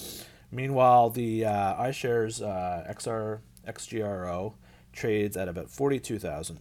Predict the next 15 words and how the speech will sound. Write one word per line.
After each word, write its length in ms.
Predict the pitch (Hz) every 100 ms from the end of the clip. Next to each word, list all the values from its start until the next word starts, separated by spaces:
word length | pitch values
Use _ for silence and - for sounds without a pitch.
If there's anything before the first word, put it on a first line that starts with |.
| -
shares 540 | - 95 90 82 82
a 100 | 76
day. 360 | 82 85 95 113 - - - - - -
And 160 | - 127
then 100 | 131
the 60 | 120
B 180 | 139
M 80 | 156
O 140 | 143 127
product 440 | - 101 101 95
trades 360 | - 101 98 104
in 240 | 95 92
about 360 | 85 90 87 -
forty-nine 680 | - 95 90 85 85 85
hundred 480 | 82 82 80 76 69